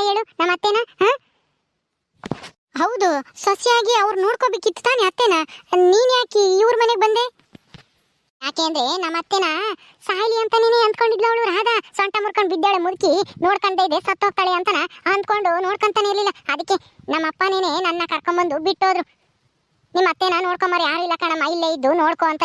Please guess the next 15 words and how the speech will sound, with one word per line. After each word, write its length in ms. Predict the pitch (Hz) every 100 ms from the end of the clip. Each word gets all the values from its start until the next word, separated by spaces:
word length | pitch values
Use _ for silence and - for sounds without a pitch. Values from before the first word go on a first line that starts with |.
| 294
ಹೇಳಿ. 140 | 294 262 302
ಹಾ, 80 | 330 262 _
ನಾನೇ 260 | 285 302 311
ನೋಡ್ಕೊಂಡು 440 | 294 311 311 269 320 -
ಹುಷಾರಾಗಂಗ್ 500 | 349 403 370 339 349
ಮಾಡ್ದೆ 240 | 330 294 277
ಗೊತ್ತಾ? 300 | 311 - 254 302 - _
ಹಾ, 80 | 294 453 - _
ಈಗ 160 | 339 359
ಹೇಳು, 140 | 381 370 - 302
ಯಾರ್ 140 | 339
ಕೆಟ್ಟವ್ರು 360 | 359 320 359 359
ಯಾರ್ 140 | 285 320
ಒಳ್ಳೆಯವರು 320 | 302 302 302
ಅಂತನ? 300 | 277 320 320